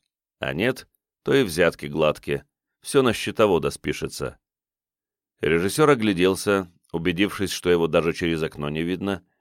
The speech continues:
сполз с дивана, встал на колени. Молитв он, кроме «Иже еси на небеси», не помнил, да и в той только первые строчки,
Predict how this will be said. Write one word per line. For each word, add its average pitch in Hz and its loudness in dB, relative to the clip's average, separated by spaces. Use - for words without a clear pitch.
сполз - 0
с 73 -12
дивана, 82 -2
встал - 0
на 113 -2
колени. 69 -2
Молитв 92 -2
он, 104 0
кроме 107 2
«Иже 95 0
еси 95 0
на 92 0
небеси», 87 -2
не 85 -2
помнил, 80 -4
да 123 4
и 123 4
в - -6
той 127 4
только 107 0
первые 82 2
строчки, 69 -4